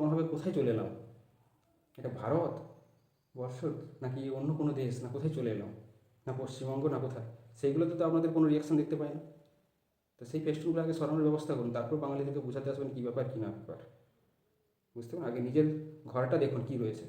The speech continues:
তারপর বাইরের ঘরে কী হচ্ছে না হচ্ছে সেটা দেখতে যাবেন, বুঝতে পারলেন? তাদের সম্পর্কে কথা বলার আমাদের সামর্থ্য হয় না। এই মুর্শিদাবাদ কাণ্ড নিয়ে একটা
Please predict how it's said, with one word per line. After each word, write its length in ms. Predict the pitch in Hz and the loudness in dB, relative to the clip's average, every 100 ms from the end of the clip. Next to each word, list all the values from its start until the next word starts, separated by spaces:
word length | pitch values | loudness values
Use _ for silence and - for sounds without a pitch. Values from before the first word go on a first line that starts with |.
| - - - - | -16 -20 -20 -6
তারপর 200 | 117 147 123 | -2 0 2
বাইরের 220 | 131 135 | 2 2
ঘরে 120 | 139 139 | 0 -2
কী 60 | 131 | -2
হচ্ছে 220 | 127 135 127 | -2 -2 -2
না 40 | |
হচ্ছে 160 | 123 131 | -2 -6
সেটা 140 | - 117 | -8 -6
দেখতে 140 | 104 107 | -6 -8
যাবেন, 180 | 101 - - _ _ _ _ _ _ _ _ _ 117 | -12 -12 -20 _ _ _ _ _ _ _ _ _ -16
বুঝতে 160 | 110 | -8
পারলেন? 160 | 175 151 | -8 -4
তাদের 140 | 117 151 | -2 -2
সম্পর্কে 260 | 156 160 156 | 0 0 0
কথা 100 | 151 151 | 0 2
বলার 180 | 151 147 | 2 2
আমাদের 160 | 143 139 | -2 -2
সামর্থ্য 260 | 139 - 131 | -2 -4 -4
হয় 140 | 110 | -4
না। 60 | 95 - - - _ _ _ _ _ _ _ | -6 -12 -20 -20 _ _ _ _ _ _ _
এই 60 | 127 | -6
মুর্শিদাবাদ 340 | 139 147 165 165 | -4 4 4 6
কাণ্ড 140 | 151 160 | 6 8
নিয়ে 200 | 165 151 | 8 8
একটা 180 | 156 - | 4 0